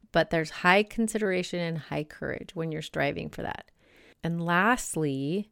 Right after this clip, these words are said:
when we really deeply understand each other, we open the door to creative solutions and third alternatives. Our differences are no longer stumbling blocks to communication and progress. Instead,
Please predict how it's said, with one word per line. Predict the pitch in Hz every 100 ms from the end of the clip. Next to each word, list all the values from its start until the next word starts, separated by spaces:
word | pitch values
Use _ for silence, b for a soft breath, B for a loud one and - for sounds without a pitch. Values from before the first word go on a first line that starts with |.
| b b b b
when | 190 190
we | 190 190
really | 214 262 302
deeply | 285 247 240 220
understand | 190 196 - 180 180
each | 170 -
other, | 151 147 147
we | 170 196 -
open | 180 196 254
the | 294
door | 262 180 165 170 165
to | - 175
creative | - 175 170 160 180 220
solutions | - 226 220 151 147 - 143 151 - -
and | 165
third | - - 185 185 185 -
alternatives. | 165 170 170 - - 180 165 143 - - - - b b b b b -
Our | 185 185
differences | - 190 196 254 262 - 269 269 - -
are | 190
no | 180 170 180
longer | 214 233 254
stumbling | 254 - 170 165 165
blocks | 151 156 - -
to | 180
communication | - 170 170 170 160 156 160 160
and | 160
progress. | - 170 165 - - 156 - -
Instead, | 180 - - - 220 165 156